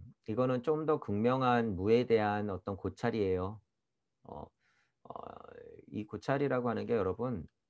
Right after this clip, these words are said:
이게 전공마다 달라요. 전공마다 달라서,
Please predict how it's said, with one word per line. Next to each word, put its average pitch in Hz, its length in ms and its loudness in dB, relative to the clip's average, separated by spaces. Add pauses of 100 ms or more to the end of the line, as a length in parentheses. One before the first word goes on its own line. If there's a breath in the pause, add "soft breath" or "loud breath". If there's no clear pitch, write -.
(1600)
이게 110 280 -2
전공마다 131 720 2
달라요. 95 720 0 (1080)
전공마다 123 540 2
달라서, 92 640 -2